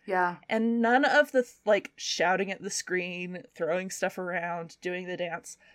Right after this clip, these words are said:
Speaker 2: none of that was implemented by the studios. That was all fan
Speaker 1: Yeah.
Speaker 2: created.
Speaker 1: And that's magic. I, Rocky Horror Picture Show, I think, is, has more going for it as a cult classic than any other, 'cause that,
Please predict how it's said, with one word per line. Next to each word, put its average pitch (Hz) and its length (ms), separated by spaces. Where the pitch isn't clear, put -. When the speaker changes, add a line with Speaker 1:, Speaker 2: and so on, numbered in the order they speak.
Speaker 2:
none 220 480
of 294 140
that 277 180
was 226 180
implemented 202 580
by 175 160
the - 120
studios. - 600
That 180 160
was 214 200
all 185 260
fan 180 220
Speaker 1:
Yeah. 185 440
Speaker 2:
created. - 360
Speaker 1:
And 208 200
that's 220 220
magic. 185 720
I, 208 380
Rocky 247 220
Horror 247 220
Picture 240 300
Show, 196 220
I 196 80
think, 208 240
is, 190 260
has 208 260
more 226 240
going 220 340
for 202 260
it 180 160
as 185 220
a 190 80
cult 196 280
classic 190 440
than 175 140
any 190 280
other, 175 400
'cause 190 260
that, 220 360